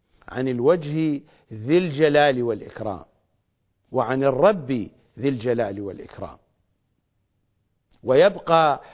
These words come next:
وجه ربك ذو الجلال والإكرام. تبارك اسم ربك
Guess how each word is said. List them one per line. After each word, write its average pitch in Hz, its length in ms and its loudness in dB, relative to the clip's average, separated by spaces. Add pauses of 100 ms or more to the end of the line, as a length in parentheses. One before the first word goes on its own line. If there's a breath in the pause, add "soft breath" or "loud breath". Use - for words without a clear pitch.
(100)
وجه 143 380 2
ربك 202 640 2 (320 loud breath)
ذو 139 420 4
الجلال 135 800 2
والإكرام. 98 580 -12 (1300)
تبارك 180 540 4
اسم 165 260 -2
ربك 202 720 2